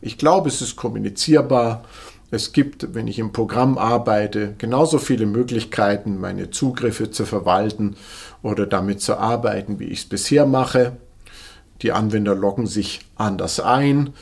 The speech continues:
und darauf beschränkt es sich dann im Wesentlichen auch.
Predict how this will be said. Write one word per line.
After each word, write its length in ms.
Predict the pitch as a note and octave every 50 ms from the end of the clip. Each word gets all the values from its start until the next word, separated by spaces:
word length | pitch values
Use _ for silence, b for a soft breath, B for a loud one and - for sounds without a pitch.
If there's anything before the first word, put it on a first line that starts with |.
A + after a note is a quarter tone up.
| B B B B B
und 460 | - A#2 A2+ G#2 - - - - -
darauf 420 | - - G2+ G#2+ A#2 A#2 A2 - -
beschränkt 520 | - A2+ G#2+ - - G#2+ A2 B2 B2+ B2 C3
es 160 | A#2+ - -
sich 220 | - G#2+ - -
dann 200 | - G#2+ G2+ G2+
im 240 | G#2 A2 G2 F#2+ G2
Wesentlichen 760 | G#2+ G2+ F#2+ F2+ - G#2 G2+ G2 - - F2+ - - F2+ E2 - - -
auch. 360 | - F#2 F2 E2+ - - -